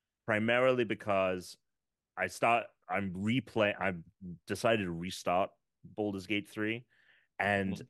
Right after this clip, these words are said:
Speaker 1: I just keep coming back to Shadow Heart. I think on the internet, she was definitely the, everyone was falling in love with this character. Um, I know neither of you have pl-, have played,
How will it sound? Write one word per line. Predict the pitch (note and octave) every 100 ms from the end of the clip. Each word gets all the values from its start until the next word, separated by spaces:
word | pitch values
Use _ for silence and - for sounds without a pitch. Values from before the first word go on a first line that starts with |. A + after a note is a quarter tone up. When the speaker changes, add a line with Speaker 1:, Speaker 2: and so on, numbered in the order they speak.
| -
Speaker 1:
I | F#2
just | G2+ F#2
keep | - A2+
coming | - G#2+ G2
back | G2 F#2+
to | - A2 G#2+
Shadow | - G2+ G2+
Heart. | G2+ G#2 G#2 G2+
I | F2+
think | F2+ G2+ F2+
on | F#2+
the | F2+
internet, | E2+ G2 G#2 A#2+ A2 A2 - - - - _ _ _
she | - - F#2+
was | F#2 F#2
definitely | - F#2+ - D#2+ F2+ F2+
the, | E2 F2 E2+ E2 E2+ - -
everyone | F#2 F#2 F2+ F2+ F2+ F2+ - -
was | F2
falling | - G2 F2+ F2
in | E2+
love | F2 F2
with | E2+
this | F2
character. | - F#2 F2+ F2+ G2+ G2 A2 _ _ _ _ _ -
Um, | D#2+ D#2 D#2 D2+ D2+ D2+ - _ _ _ -
I | G2
know | F#2+
neither | F2+ F2+ F2
of | E2
you | E2+
have | D#2+ -
pl-, | -
have | D#2+ -
played, | - A2+ E3+